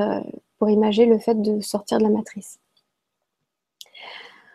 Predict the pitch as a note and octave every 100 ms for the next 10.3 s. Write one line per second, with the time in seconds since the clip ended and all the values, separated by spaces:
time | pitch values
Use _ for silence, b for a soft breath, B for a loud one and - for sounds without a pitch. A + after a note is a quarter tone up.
0 | B B B _ _ _ _ - A3 C#4
1 | C#4 B3 A#3+ C4+ D#4 A3+ G#3 B3+ C#4+ A#3
2 | A3+ A3 G3+ G#3+ G3 A3+ A3 G3+ G#3+ G#3+
3 | G#3 G#3 G#3 G3+ A3+ A#3 A#3 - C4+ B3
4 | A#3 - A3+ A3+ D4 A3 G#3+ A3 - G#3+
5 | A3 A3 G3+ D#4+ D#4 G#3+ G#3+ _ _ _
6 | B B B B B _ - A#3+ A3+ A#3+
7 | A3+ A#3+ - - A3+ A3+ - A3 G#3 G#3
8 | G#3 D#4+ D#4+ - G#3+ A3 - A3+ C4 D4+
9 | B3+ A3 G#3+ G#3 G#3+ G#3+ G#3 G#3+ A3 G#3+
10 | G#3 D#4 D4